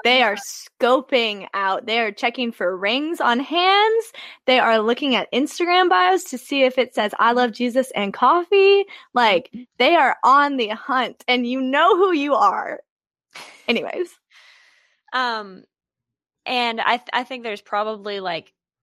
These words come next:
Speaker 2: there's a couple things in, in behind that motivation. Like, there's a desire to, obviously you wanna have a partner and, um,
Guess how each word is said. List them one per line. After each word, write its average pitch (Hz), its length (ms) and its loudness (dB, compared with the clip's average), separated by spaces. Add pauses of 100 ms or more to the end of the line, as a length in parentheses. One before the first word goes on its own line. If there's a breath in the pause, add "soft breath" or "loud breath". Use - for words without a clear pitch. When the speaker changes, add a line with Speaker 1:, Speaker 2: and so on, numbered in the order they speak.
Speaker 2:
there's 220 240 -2
a 185 80 -2
couple 202 320 -2
things 196 380 -8 (240)
in, 208 500 -4 (220)
in 190 540 -8 (120)
behind 202 460 0
that 190 160 2
motivation. 196 720 -6
Like, 165 240 -10
there's 185 180 -8
a 185 80 -4
desire 180 540 -2
to, 170 500 -10 (400)
obviously 190 400 -2
you 190 100 -6
wanna 190 180 0
have 180 120 0
a 180 40 -2
partner 170 540 -4 (440)
and, 202 200 -2
um, 190 180 -4